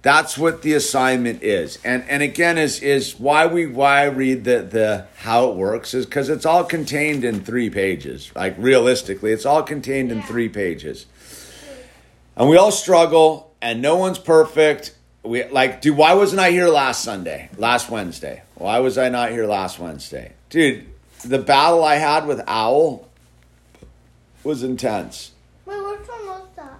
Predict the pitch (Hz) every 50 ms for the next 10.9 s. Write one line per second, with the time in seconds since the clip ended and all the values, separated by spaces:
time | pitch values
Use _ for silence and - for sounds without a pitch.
0 | - - - - 120 120 127 127 - 135 135 127 127 127 - - 151 151 156 143
1 | 131 120 113 113 113 113 107 98 - - 98 110 110 110 110 110 113 113 110 110
2 | 104 101 95 87 76 - - _ _ _ _ _ _ 101 110 113 117 107 107 110
3 | 110 - - 117 110 107 104 101 104 113 117 120 101 87 101 104 104 104 98 92
4 | - 98 101 98 98 101 104 104 101 101 101 101 101 98 98 95 92 95 101 110
5 | 110 107 92 - _ _ _ _ - _ _ _ _ _ _ _ _ - 95 95
6 | 98 104 107 104 104 104 104 104 104 110 110 107 92 101 107 104 101 101 101 98
7 | 98 95 98 107 104 104 95 98 104 95 85 90 95 95 95 95 92 - - -
8 | _ 80 87 92 85 - _ _ _ _ 92 92 90 85 85 85 87 82 98 98
9 | 101 104 110 107 101 _ _ _ _ _ - 277 269 269 _ _ 294 269 262 262
10 | 269 _ _ 262 - _ _ - - - _ _ - - 101 104 95